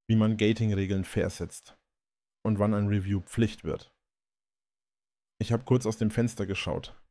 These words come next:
Grauer Himmel über Passau, ruhige Donau unten im Tal. Irgendwie passend zu meinem Thema, Präzision ohne Drama.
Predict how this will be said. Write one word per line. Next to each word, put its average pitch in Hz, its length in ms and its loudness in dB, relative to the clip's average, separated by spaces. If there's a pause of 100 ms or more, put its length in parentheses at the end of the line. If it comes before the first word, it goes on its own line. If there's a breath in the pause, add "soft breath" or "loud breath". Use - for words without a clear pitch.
(340)
Grauer 98 320 4
Himmel 113 340 4
über 104 200 0
Passau, 107 600 -2 (320)
ruhige 110 320 2
Donau 104 440 2
unten 107 340 0
im 95 140 -2
Tal. 80 360 -6 (800)
Irgendwie 98 380 0
passend 110 440 0
zu - 120 -4
meinem 90 320 -2
Thema, 127 380 0 (220)
Präzision 98 680 -4 (100)
ohne 101 180 0
Drama. 82 420 -6